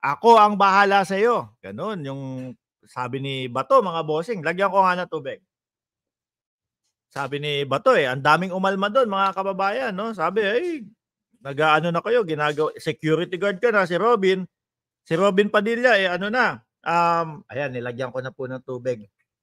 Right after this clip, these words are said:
Baka mawala. <laughs> Si Robin Padilla, nagmumukha ng lawyer. Tapos si Bato naman, nagmumukha na security guard,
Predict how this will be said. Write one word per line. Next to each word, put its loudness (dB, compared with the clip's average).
Baka -4
mawala. 0
<laughs> -2
Si 2
Robin 4
Padilla, 6
nagmumukha 6
ng 2
lawyer. 4
Tapos 0
si -4
Bato 2
naman, 2
nagmumukha 0
na -4
security -6
guard, -2